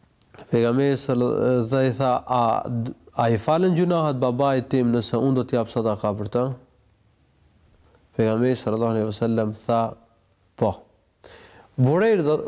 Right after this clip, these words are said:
Burejda radhiyallahu anhu tregon se një grua i thot Pejgamberit sallallahu alaihi wasallam: "O i dërguari i Allahut, unë i pata dhënë nënës time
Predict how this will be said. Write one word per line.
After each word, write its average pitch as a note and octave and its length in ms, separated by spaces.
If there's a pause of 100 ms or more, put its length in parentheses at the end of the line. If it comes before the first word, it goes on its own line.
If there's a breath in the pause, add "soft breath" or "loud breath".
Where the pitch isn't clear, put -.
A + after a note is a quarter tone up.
Burejda B2+ 640
radhiyallahu A#2+ 600
anhu B2 340
tregon A#2+ 520 (580)
se A#2+ 460 (960 loud breath)
një C#3 160
grua C3+ 460 (1300)
i C#3+ 80
thot C3+ 320
Pejgamberit A#2 480
sallallahu A#2 540
alaihi A2+ 180
wasallam: A2+ 720 (560)
"O C3 160
i B2+ 80
dërguari A2 460
i - 20
Allahut, G#2 680 (1600 loud breath)
unë C#3+ 320 (240)
i B2+ 120
pata A#2+ 440
dhënë B2+ 240
nënës B2 400
time A#2+ 400